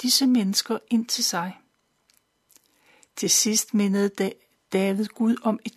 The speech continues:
løfte, han engang gav. Et løfte om,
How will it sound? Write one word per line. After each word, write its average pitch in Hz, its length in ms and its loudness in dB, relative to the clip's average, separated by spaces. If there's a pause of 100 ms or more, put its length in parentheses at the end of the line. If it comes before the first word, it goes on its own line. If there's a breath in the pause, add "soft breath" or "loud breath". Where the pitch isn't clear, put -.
løfte, 202 420 0
han 220 260 -4
engang 190 380 -4
gav. 185 240 -6 (720 soft breath)
Et - 200 -10
løfte 202 440 -2
om, 214 300 2